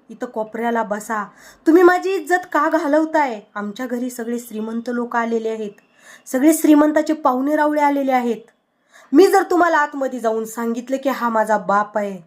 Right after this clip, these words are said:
तर माझी इज्जत जाईल बाबा." तर ती मुलगी आपल्या बापाला असं का बोलत होती, तर तिच्या डोक्यात अजूनही त्या गावातल्या लोकांनी जे कालवलेलं विष होतं ना, ते विष फिरत होतं.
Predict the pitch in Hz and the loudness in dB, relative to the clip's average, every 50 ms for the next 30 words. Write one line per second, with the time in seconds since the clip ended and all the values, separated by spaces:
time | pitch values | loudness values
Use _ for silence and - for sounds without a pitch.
0 | _ _ _ _ _ _ _ 208 208 208 208 196 190 202 196 170 160 - 226 262 | _ _ _ _ _ _ _ -12 -8 -6 -6 -6 -6 -8 -8 -8 -8 -6 -4 -2
1 | 277 - 208 247 254 240 233 214 202 175 185 175 165 165 175 170 - - _ _ | -2 -2 -2 -4 -2 -2 -2 -4 -4 -4 -4 -4 -4 -6 -8 -10 -12 -16 _ _
2 | _ _ _ _ _ - - _ _ _ _ _ _ _ _ _ _ _ _ - | _ _ _ _ _ -20 -20 _ _ _ _ _ _ _ _ _ _ _ _ -20
3 | - - 320 320 320 381 359 349 359 330 330 349 330 320 320 320 320 311 302 294 | -2 -2 -2 0 2 0 0 2 2 2 4 2 2 2 0 -2 0 2 2 0
4 | 294 - 302 285 285 277 277 269 - 277 277 - _ - 220 233 262 269 247 277 | 0 -2 -2 -2 0 -2 -4 -4 -6 -8 -8 -8 _ -2 0 0 0 0 0 -2
5 | 262 254 240 247 - 220 202 - - 196 180 165 - _ _ _ _ _ - 330 | -2 -2 -4 -6 -8 -14 -16 -14 -14 -16 -16 -16 -18 _ _ _ _ _ -2 -2
6 | 330 330 381 320 381 359 359 339 339 339 339 330 320 269 202 220 233 202 196 240 | 0 2 2 2 2 2 0 0 -4 -4 -4 -4 -2 -2 -2 -2 -4 -6 -6 -6
7 | 277 285 302 285 254 233 226 196 175 160 _ _ _ _ _ _ _ _ _ _ | -2 -2 -2 -2 -2 -6 -10 -12 -14 -16 _ _ _ _ _ _ _ _ _ _
8 | 226 233 226 208 220 214 208 202 202 196 196 220 226 220 220 208 202 202 - 202 | -10 -10 -4 -2 -2 -2 0 -2 -6 -8 -8 -8 -6 -4 -2 -4 -4 -6 -8 -8
9 | 190 196 196 202 190 208 202 - - 208 196 190 190 196 202 202 202 208 202 208 | -8 -8 -8 -8 -10 -12 -14 -12 -6 -6 -4 -4 -4 -8 -10 -10 -10 -8 -8 -8
10 | 208 180 170 185 208 220 - - - 240 240 277 277 285 294 262 214 190 - _ | -8 -8 -8 -8 -8 -8 -8 -8 -10 -10 -6 -6 -2 -2 -2 -2 -2 -6 -10 _
11 | _ _ _ _ _ - 196 175 160 160 160 180 208 233 233 - - - - 196 | _ _ _ _ _ -12 -12 -12 -12 -12 -10 -8 -6 -6 -6 -8 -12 -8 -6 -4
12 | 175 175 165 165 - 165 160 - 185 | -4 -4 -4 -6 -8 -12 -14 -14 -16